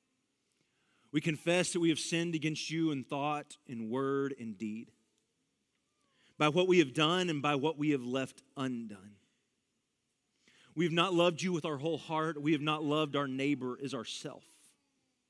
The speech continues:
We are truly sorry, and we humbly repent. For the sake of your Son, Jesus Christ, have mercy on us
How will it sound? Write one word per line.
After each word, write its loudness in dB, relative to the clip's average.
We -2
are -2
truly -6
sorry, -10
and -4
we -2
humbly -2
repent. -12
For -6
the -4
sake 4
of -6
your 0
Son, 0
Jesus -2
Christ, -4
have -2
mercy -2
on -4
us -8